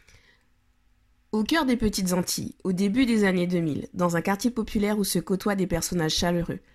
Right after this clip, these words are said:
hauts en couleur, Josua et Silex, deux jeunes amis d'enfance à la dérive, issus d'un milieu familial et social explosé, mènent une existence insouciante.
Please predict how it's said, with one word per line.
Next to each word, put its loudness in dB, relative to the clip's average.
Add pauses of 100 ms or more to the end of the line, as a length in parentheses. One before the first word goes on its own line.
(120)
hauts 2
en 2
couleur, -2 (260)
Josua 2
et 2
Silex, 0
deux 0
jeunes 2
amis 2
d'enfance 2
à 0
la 0
dérive, -2
issus 0
d'un 2
milieu 2
familial 4
et -2
social -4
explosé, -4 (380)
mènent 4
une 4
existence 0
insouciante. -4